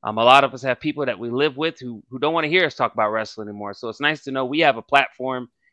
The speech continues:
and people come because they wanna talk wrestling and hear us talk. With that, we talked about departures. I'd like to leave you guys with a little bit of a quote. "There is a time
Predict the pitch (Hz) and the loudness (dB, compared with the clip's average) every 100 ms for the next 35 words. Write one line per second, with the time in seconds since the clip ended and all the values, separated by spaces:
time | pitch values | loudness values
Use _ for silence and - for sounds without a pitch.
0 | - 110 180 151 175 - 180 139 120 123 | -14 -6 -4 -4 -4 2 2 2 -2 -2
1 | 120 135 127 123 - 151 143 131 131 - | -2 -2 -2 -4 -2 0 0 0 -2 -2
2 | 135 120 127 131 127 - 123 117 - _ | -10 -8 -4 -2 -2 -6 -8 -8 -8 _
3 | _ _ _ _ _ _ 165 185 165 175 | _ _ _ _ _ _ 0 2 4 4
4 | 180 _ _ _ _ 131 151 165 156 160 | 4 _ _ _ _ -12 -8 -4 -4 -4
5 | 135 120 127 127 _ _ _ 110 - 123 | -6 -2 -2 -4 _ _ _ -14 -2 -2
6 | 127 101 95 - _ _ _ - 151 175 | -2 -12 -20 -20 _ _ _ -10 -6 -6
7 | - 123 127 117 113 113 110 104 104 110 | -6 -10 -10 -10 -6 -6 -6 -12 -14 -14
8 | 101 107 98 95 _ 95 _ _ _ _ | -14 -14 -16 _ _ -20 _ _ _ _
9 | _ _ _ _ - 131 170 170 135 110 | _ _ _ _ -2 0 2 0 -6 -12
10 | - 139 143 147 170 | -6 -2 -2 -6 -14